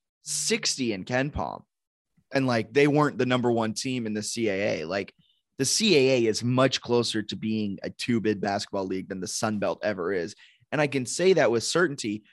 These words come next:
because the Sun Belt doesn't get any games on any network other than E S P N Plus.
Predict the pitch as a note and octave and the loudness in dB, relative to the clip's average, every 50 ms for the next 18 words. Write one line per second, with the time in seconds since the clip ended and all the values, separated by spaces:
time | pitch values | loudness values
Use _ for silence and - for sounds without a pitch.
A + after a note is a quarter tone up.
0 | _ _ - B2+ A#2+ C#3+ B2+ C3+ C3+ A#2+ - - - G3+ A#3+ A3 D3+ A2+ G2+ G#2 | _ _ -8 -2 -2 0 2 2 0 0 2 0 0 2 2 0 0 0 0 -2
1 | C3 - - D#3 D#3+ D#3+ F3 E3+ E3 F3 D#3+ B2 E3 F3 F3+ F3 D#3 C3 C#3 C#3 | -4 -4 -4 -4 -2 -2 -2 -2 -2 -2 -2 -2 0 0 0 0 2 2 0 2
2 | D3+ E3 E3 D3+ C3+ B2+ B2+ B2+ A#2 - - A#2 B2+ B2 - - G#2+ C#3+ D#3 E3 | 2 0 -2 -2 -2 -2 -2 -4 -6 -6 -4 -2 -2 -2 -4 -4 -4 -2 -2 0
3 | D#3 C#3 B2+ C3 D#3+ - A#2+ A#2 A2+ A2 - - _ - C#3+ D#3 D#3+ D3+ C#3 C3+ | 0 0 0 0 0 2 2 0 0 0 -4 -8 _ -2 0 2 2 2 2 0
4 | B2 G#2 B2+ C3+ C3 B2+ - - _ C3+ C3 B2+ A#2 A2 A2+ - A#2+ A#2 A#2+ G2+ | -2 -2 -2 -2 -2 -2 -4 -8 _ -6 -6 -6 -6 -8 -10 -4 -2 -2 0 0
5 | F#2 - - | -2 -4 -10